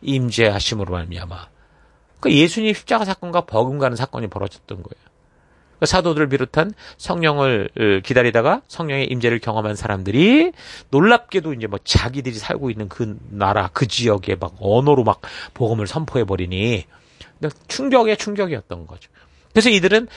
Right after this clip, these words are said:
이런 베드로의 설교를 듣고 이제 하나님의 뜻과 이 현상, 이 모든 것들을 알게 될 때 결국은 이 오순절의 성령, 그러니까, 그러니까 성-, 오순절의 성령이 임한 이유는 그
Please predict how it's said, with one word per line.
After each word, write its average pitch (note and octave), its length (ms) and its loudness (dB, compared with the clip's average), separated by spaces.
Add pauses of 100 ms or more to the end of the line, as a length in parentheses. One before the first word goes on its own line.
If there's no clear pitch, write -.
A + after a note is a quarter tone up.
(180)
이런 D#3+ 180 2
베드로의 B2+ 340 2
설교를 C3+ 400 -4
듣고 F#3+ 560 2 (220)
이제 B2+ 80 0
하나님의 C3 540 -2
뜻과 - 560 0
이 B2 160 -2
현상, D#3 500 -2
이 C3+ 140 -2
모든 D3 320 2
것들을 B2 280 0
알게 G2+ 240 0
될 F#2 160 -4
때 F#3+ 380 0 (540)
결국은 G#3+ 560 2
이 B2 340 -4
오순절의 C3 580 0 (420)
성령, C#3 520 -2
그러니까, A#2 640 -4
그러니까 F3 260 -2
성-, A#3 200 0
오순절의 G3 440 0
성령이 G3+ 300 0
임한 C3+ 260 0
이유는 A#2 400 -2 (420)
그 D#3+ 320 4